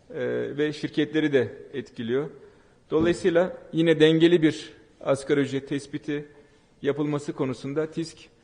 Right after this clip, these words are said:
elini taşın altına, e, koyacaktır. Ben son buluşmamızı sayın, e,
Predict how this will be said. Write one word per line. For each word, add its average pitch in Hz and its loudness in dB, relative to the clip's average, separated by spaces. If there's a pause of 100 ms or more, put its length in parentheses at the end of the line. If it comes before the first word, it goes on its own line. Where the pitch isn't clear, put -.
(300)
elini 156 2
taşın 151 0
altına, 139 -2 (560)
e, 127 -4
koyacaktır. 156 2
Ben 151 2
son 180 0
buluşmamızı 170 2
sayın, 156 2 (220)
e, 127 0